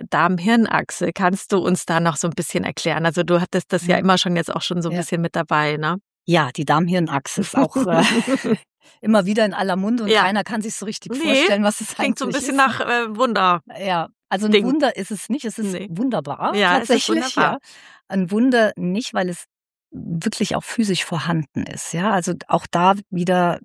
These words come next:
Speaker 2: in beide Richtungen. Vom Kopf, also vom Gehirn, dem Nervensystem zum Darm haben wir tatsächlich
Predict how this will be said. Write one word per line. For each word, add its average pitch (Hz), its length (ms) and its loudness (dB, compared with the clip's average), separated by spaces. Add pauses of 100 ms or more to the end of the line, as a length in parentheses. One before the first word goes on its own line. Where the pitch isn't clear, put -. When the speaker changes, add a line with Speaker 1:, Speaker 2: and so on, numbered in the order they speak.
(280)
Speaker 2:
in 170 180 0
beide 165 340 0
Richtungen. 226 540 2 (560)
Vom 175 260 -2
Kopf, - 420 -2
also 175 240 0
vom - 680 -6
Gehirn, 220 380 4
dem 170 160 4
Nervensystem 190 800 0
zum 156 260 -2
Darm 180 440 2
haben 185 140 0
wir 185 120 0
tatsächlich 180 640 -4